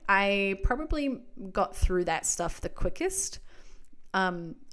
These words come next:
only because I built a lot of confidence starting to date around and going to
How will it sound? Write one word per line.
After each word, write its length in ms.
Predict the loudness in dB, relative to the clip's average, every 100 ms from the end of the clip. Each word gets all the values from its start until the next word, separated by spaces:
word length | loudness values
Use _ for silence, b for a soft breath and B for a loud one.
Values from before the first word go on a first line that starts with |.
| 0
only 240 | 0 0
because 840 | -2 -2 2 4 6 4 -2 -4 -6 -4 2
I 220 | 4 4
built 340 | 4 2 2
a 40 | 2
lot 200 | 4 2
of 60 |
confidence 540 | 0 -6 -4 -6 -4 -4
starting 380 | -2 -4 -4
to 120 | -8 -6
date 220 | -4 -2
around 420 | -2 -2 -2 -2
and 160 | -6 -4
going 320 | -4 -4 -4
to 480 | -4 -2 -2 -4